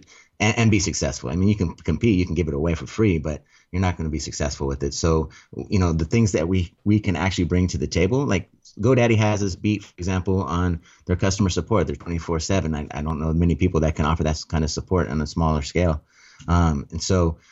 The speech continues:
where we have them beat is being able to identify a specific niche and then cater to that niche and understand what their actual needs are and build out a product that they can easily pick up and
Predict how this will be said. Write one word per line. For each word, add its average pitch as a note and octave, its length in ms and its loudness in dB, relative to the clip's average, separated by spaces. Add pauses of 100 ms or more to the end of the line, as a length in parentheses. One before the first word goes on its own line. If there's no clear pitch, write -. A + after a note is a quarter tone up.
(120)
where G2 140 2
we A#2+ 200 4
have G2 180 4
them F2+ 120 0
beat F#2 160 0
is E2 120 -2
being G#2+ 200 2
able F#2 200 0
to E2 200 -6
identify F2+ 560 0
a D#2+ 40 0
specific D#2+ 480 -4
niche C#2+ 340 -6 (340)
and E2+ 300 0
then F2 380 2 (120)
cater A2+ 300 4
to - 180 -4
that D2+ 200 -4
niche D#2+ 280 -6
and F2 160 -4
understand F2 640 0
what F2 220 0
their F2 140 0 (120)
actual E2+ 320 -2
needs F2 300 0
are G2 120 2
and F2+ 220 -2
build F#2+ 220 2
out E2 180 0
a D#2 40 -4
product E2 360 -2
that D#2 160 -4
they E2 80 -2
can D#2 160 -8
easily F2 340 -2
pick E2+ 300 -2
up E2 240 -2 (400)
and D#2+ 380 -2